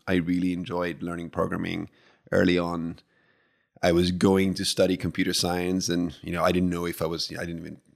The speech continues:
really know if, if there was such a thing as a game industry, but certainly computers was, like, a big thing for me growing up. I then got sidetracked. I actually ended up, uh, discovering economics as a subject, and I thought, "Hey, here's, like, a programming language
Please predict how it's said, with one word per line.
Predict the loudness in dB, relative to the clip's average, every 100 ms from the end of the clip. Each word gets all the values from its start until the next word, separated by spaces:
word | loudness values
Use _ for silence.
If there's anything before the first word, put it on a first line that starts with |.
| -10
really | -6 -6
know | -6 -8
if, | -10
if | -10
there | -6
was | -4
such | -4 -4
a |
thing | -4 -2
as |
a | -2
game | -2 -2
industry, | -2 -2 -4
but | 0
certainly | 2 4 2 -2 -8 -12
computers | -10 -4 -4 -2 -6
was, | -6 -12
like, | -10
a | -12 -12 -8
big | -6 -6
thing | -8 -8 -8
for | -4
me | -2 -2
growing | -2 -4
up. | -4 -8 _ _ -20 -20 -20 _ _ 2
I | 4 6
then | 6 6 4 2 -4 -4
got | 2 4 4
sidetracked. | 0 0 0 -2 -2 -4
I | -2
actually | -2 -2 0
ended | 0 2
up, | 0 -2 -12 _ _ _ _ -18 -16 -2
uh, | 2 4 2 -2 -10 0
discovering | 2 4 4 4 4 2
economics | 2 2 2 0 -2 -2 -2 -4
as | -2
a |
subject, | 2 2 2 0 -2 0
and | 0
I |
thought, | 0 -2 -2
"Hey, | -2
here's, | 0 0 0
like, | -6
a | -10
programming | -10 2 4 4 4 2 0 -2
language | 0 0 0 -2 -2 -4